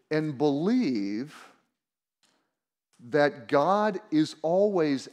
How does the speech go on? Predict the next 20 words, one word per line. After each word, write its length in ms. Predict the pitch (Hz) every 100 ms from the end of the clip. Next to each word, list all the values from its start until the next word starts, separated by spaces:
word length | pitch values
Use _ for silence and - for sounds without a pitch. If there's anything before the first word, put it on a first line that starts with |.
| 135
active 600 | 151 156 - 135 120 110
in 220 | 139 139 135
providing 680 | - 131 117 120 120 113 107
for 440 | - 131 117 104
us, 500 | 78 - - - - _ _ _ _ _ _ _ _ _ _ _ _ _ _ _ _ _
that 220 | 127 123
God 260 | 135 151 185
is 160 | 185 -
always 500 | 156 170 196 196 170 -
active 440 | 139 143 143 120
in 160 | 123 120
providing 480 | 131 113 110 110
for 360 | 107 - 98 76
us, 340 | 53 - - - _ _ - -
rather 540 | 135 185 277 262 226
than, 400 | 147 135 120 123
I 140 | 139 151
think 280 | 185 208
this 220 | 165 190
is 100 | 190